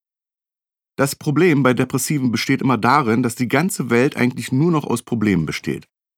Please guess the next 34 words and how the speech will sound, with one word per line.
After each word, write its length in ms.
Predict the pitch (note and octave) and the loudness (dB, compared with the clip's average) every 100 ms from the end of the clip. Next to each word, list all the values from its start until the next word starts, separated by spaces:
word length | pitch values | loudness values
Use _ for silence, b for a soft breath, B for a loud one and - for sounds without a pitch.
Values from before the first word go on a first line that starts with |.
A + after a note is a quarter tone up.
| B B | B B
Man 200 | - C3 | 0 2
hat 220 | C#3 D#3 - | 2 0 2
hunderte 380 | G#3 G#3 E3+ | 4 4 2
von 200 | D3+ D3 | 0 -2
Problemen. 500 | C#3 C3+ A#2+ F2 - - _ _ _ B B | -2 0 2 2 -2 -10 _ _ _ B B
Man 160 | B2+ | 0
steht 280 | C#3 - F3 | 2 0 0
vor 160 | - - | 0 2
einem 220 | C#3+ C#3+ | 2 2
großen 460 | A#2+ E3 B3 G3 | 2 2 0 0
Berg 300 | C#3 A2+ C#3 | 2 2 2
aus 180 | - A2+ | 0 -4
Problemen. 540 | - B2 F#2 E2+ E2 - _ _ _ _ _ B B | -2 -4 0 -2 -4 -10 _ _ _ _ _ B B
Und 180 | B2 A#2+ | 0 2
ich 160 | - | 2
habe 180 | D#3+ E3+ | 2 2
mir 380 | E3+ E3+ D#3+ - - | 4 4 2 0 -2
das 240 | C#3+ D3+ | -2 0
schön 300 | - F#3+ F#3 | 2 2 2
bequem 340 | - - F3+ | 0 2 4
gemacht 400 | D#3 G#2 - - | 4 4 0 -4
in 100 | - | -4
meinem 300 | F#2 F#2 F#2 | 0 2 2
Gartenstuhl 680 | F2+ G2+ A#2 B2 - B2 B2+ | 4 2 2 -4 -2 2 2
und 140 | A2 F#2+ | 2 0
habe 180 | F#2+ G#2+ | 2 2
mir 180 | G2+ | 2
vom 240 | G2 F2 E2+ | 0 -2 2
Haus 260 | A#2+ D3 | 2 2
den 120 | - C#3 | 0 0
großen 360 | - - - | 2 0 0
Haufen 280 | G#2+ A2+ A#2+ | 0 0 -2
Probleme 420 | - G2 G#2 G2+ | -4 0 2 2
angeguckt 520 | G2 B2+ B2+ B2 A2+ | 2 0 0 -4 -6